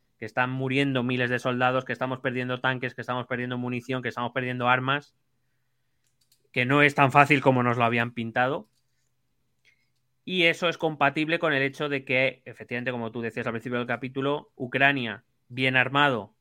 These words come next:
eh, y con inteligencia estratégica, ha decidido concentrar un ataque,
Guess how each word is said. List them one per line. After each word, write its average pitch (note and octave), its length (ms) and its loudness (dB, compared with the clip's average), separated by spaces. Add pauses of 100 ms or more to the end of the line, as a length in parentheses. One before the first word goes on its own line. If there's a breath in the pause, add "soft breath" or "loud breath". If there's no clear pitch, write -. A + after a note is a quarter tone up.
(180)
eh, G#2+ 720 -10
y A2+ 120 -14
con G#2 440 -10
inteligencia A2 560 -4
estratégica, C3+ 580 0
ha C#3 40 6
decidido B2 520 -2
concentrar A#2 760 -2
un B2 200 -8
ataque, A#2+ 580 -2